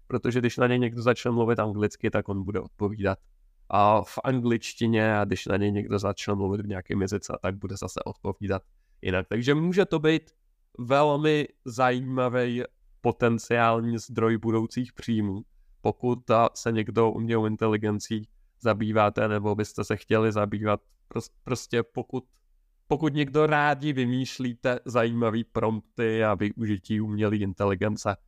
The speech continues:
tak tohle to může být, může být velká pecka.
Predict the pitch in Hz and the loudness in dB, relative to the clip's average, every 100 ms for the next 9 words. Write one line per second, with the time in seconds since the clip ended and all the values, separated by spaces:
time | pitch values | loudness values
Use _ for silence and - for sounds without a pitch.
0 | _ _ - 95 - 98 110 101 - 107 | _ _ -2 -2 -2 -4 2 2 2 -2
1 | 101 98 107 95 98 92 _ _ _ 98 | 0 -2 -2 -2 -4 -6 _ _ _ -6
2 | 107 104 107 95 101 98 _ _ _ _ | -4 0 0 2 0 -2 _ _ _ _
3 | - - 110 113 113 - 120 117 110 - | -20 -18 0 2 2 2 -2 -2 -6 -8
4 | - - | -6 -6